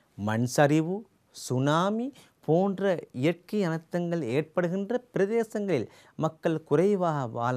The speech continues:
முற்படுகிறார்கள். ஏன்? மக்களுக்கு அச்சம், பயம், மீண்டும் இந்த இயற்கை அனர்த்தம் வருமோ என்று பயம். எனவே எமக்கு ஞாபகம் இருக்கின்றது, எமது நாடுகளில், முக்கியமாக மத்திய மலை நாட்டு பிரதேசத்தில்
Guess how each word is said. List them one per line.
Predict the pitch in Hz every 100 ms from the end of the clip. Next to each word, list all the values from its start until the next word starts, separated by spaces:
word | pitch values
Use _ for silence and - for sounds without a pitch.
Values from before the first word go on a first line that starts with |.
| 113
முற்படுகிறார்கள். | 107 120 113 104 95 73
ஏன்? | 160 160 87 - - _
மக்களுக்கு | 110 120 - 127 117 - 110
அச்சம், | 117 - _ - 135 - _ _ _ _ _ -
பயம், | 139 175 202 95 - _ _ _ 110
மீண்டும் | 139 180 202 240 190
இந்த | 151 156
இயற்கை | 143 143 - 139
அனர்த்தம் | 131 120 - 123 110
வருமோ | 113 120 123 156
என்று | 151 123
பயம். | - 120 113 - _ - - -
எனவே | 139 147 127
எமக்கு | 113 120 123 120
ஞாபகம் | 113 110 117 127 123
இருக்கின்றது, | 123 127 139 147 190 330 - - _
எமது | 127 139 135 127
நாடுகளில், | 117 117 135 143 117 104 98 - _
முக்கியமாக | 123 117 135 131 120 120 135 131 - _ _ _ _ -
மத்திய | 127 - 190 185
மலை | 143 127
நாட்டு | 123 113 120
பிரதேசத்தில் | - 147 180 156 127 101 - 107